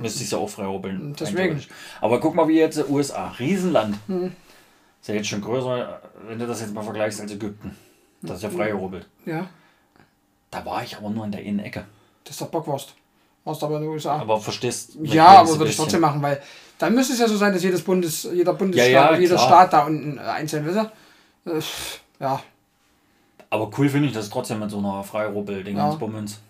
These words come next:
Speaker 2: Ja, ja.
Speaker 1: Aber das sind halt doch noch etliche Länder, die man bereisen
Speaker 2: Wobei
Speaker 1: könnte.
Speaker 2: ich weiß, dass ich, äh,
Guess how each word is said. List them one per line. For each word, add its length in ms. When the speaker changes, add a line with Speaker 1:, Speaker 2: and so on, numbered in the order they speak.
Speaker 2:
Ja, 220
ja. 160
Speaker 1:
Aber 400
das 220
sind 120
halt 160
doch 120
noch 180
etliche 300
Länder, 340
die 80
man 340
bereisen 320
Speaker 2:
Wobei 160
Speaker 1:
könnte. 220
Speaker 2:
ich 220
weiß, 260
dass 140
ich, 220
äh, 100